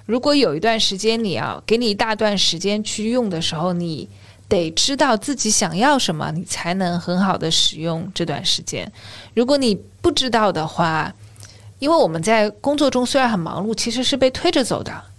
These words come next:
你可能会被各种各样的工作，或者各种各样的信息，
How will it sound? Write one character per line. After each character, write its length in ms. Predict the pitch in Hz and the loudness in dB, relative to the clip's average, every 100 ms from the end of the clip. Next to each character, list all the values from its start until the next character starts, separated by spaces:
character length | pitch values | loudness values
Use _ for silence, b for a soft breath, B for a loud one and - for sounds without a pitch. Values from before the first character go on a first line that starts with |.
| - | -6
你 60 | |
可 160 | 208 233 | 0 2
能 180 | 185 185 | 2 2
会 140 | 240 | 2
被 340 | 214 220 202 190 | 2 2 2 2
各 140 | 254 233 | 2 0
种 160 | 165 | 0
各 80 | 202 | 0
样 120 | 214 | 2
的 120 | 190 | 2
工 260 | 190 240 254 | 0 -2 -2
作， 320 | - 226 180 | 0 0 0
或 160 | - 220 | -2 -2
者 100 | 185 | 0
各 160 | - 247 | 0 0
种 120 | 170 | 0
各 120 | 185 | 0
样 100 | 196 | 2
的 80 | 190 | 2
信 260 | - 269 208 | 2 0 0
息， 460 | - 233 233 240 | 0 0 -2 -2